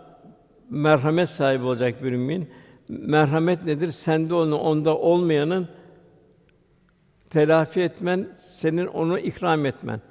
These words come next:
onu eksiğini telafi etmen. Bütün mahlukat insan için yaratıldı. Her bir insana ayrı ayrı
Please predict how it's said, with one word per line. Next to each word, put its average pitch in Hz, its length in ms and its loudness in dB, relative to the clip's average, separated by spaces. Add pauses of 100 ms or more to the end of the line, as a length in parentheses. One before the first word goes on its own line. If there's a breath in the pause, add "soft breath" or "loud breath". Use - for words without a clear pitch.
(240 loud breath)
onu 160 180 0
eksiğini 165 460 -2
telafi 151 460 -4
etmen. 123 360 -10 (420)
Bütün 196 280 0
mahlukat 170 640 2 (640)
insan 165 360 0
için 139 160 -6
yaratıldı. 143 680 -2 (300 loud breath)
Her 190 280 0
bir 165 80 0
insana 170 400 -2
ayrı 165 300 2
ayrı 156 260 -2